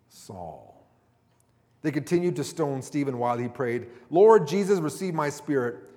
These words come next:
Then he fell to his knees and cried out in a loud voice, "Lord, do not hold this sin against them." And when he had said this, he died, and Saul agreed completely with killing him. We're introduced to Saul, this guy,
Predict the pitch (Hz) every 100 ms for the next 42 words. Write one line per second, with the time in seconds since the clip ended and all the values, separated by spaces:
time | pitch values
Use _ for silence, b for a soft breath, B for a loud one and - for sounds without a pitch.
0 | B B B 165 160 190 190 175 151 165
1 | 170 147 127 156 156 156 139 139 143 135
2 | 127 127 123 147 180 208 214 175 B B
3 | - 147 160 151 160 147 147 - 143 143
4 | 123 117 - 117 117 120 b b b b
5 | b - 120 143 165 180 165 170 185 139
6 | 113 113 113 113 117 - 175 185 135 143
7 | 143 143 131 180 175 131 123 - 151 117
8 | 95 - _ _ _ _ _ _ _ _
9 | - 135 151 123 131 135 98 - 82 78
10 | 95 - -